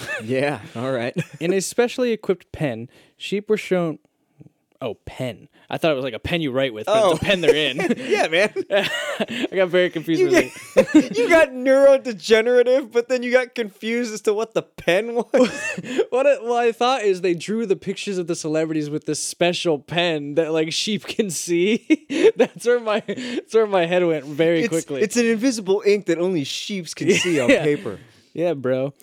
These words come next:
Speaker 1: Um, <laughs> sheep were shown pictures of people on two computer screens. On one side would be an unknown person, and on the other would be one of four celebrities.
Speaker 2: Hmm.
Speaker 1: The animal would see, would receive a reward of food by choosing the photograph of the celebrity by breaking an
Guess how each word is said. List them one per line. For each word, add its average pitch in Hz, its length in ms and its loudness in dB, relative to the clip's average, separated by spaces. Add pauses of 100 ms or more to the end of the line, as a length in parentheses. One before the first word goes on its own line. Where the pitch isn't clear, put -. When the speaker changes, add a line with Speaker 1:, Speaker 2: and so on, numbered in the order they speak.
(320)
Speaker 1:
Um, 135 320 -2
<laughs> - 320 -6
sheep 233 380 -4
were 226 100 2
shown 208 260 0
pictures 196 320 -2
of 175 120 -4
people 175 340 -2 (300)
on 160 140 -4
two 277 200 -2
computer 247 340 -4
screens. 101 400 -10 (300)
On 127 140 -4
one 139 180 0
side 151 220 -2
would 147 140 -2
be 135 120 -4
an 127 60 -6
unknown 131 340 -4
person, 123 380 -6
and 123 180 -10
on 120 120 -6
the 127 100 -2
other 147 340 -2 (260)
would - 140 -8
be 131 140 -2
one 135 200 -2
of 143 120 -2
four 139 320 -4
celebrities. 101 640 -10 (680)
Speaker 2:
Hmm. 190 160 -6 (340)
Speaker 1:
The - 120 -8
animal 190 340 -2
would 156 140 -6
see, 170 300 -6 (100)
would 139 180 -4
receive 214 280 -6
a 220 60 0
reward 160 360 0
of 127 100 -4
food 147 300 -2
by 113 120 -4
choosing 143 340 -6
the 135 80 -4
photograph 123 500 -4 (340)
of 147 140 -4
the 165 100 -2
celebrity 127 460 -4
by 120 180 -4
breaking 139 440 -6
an 120 220 -10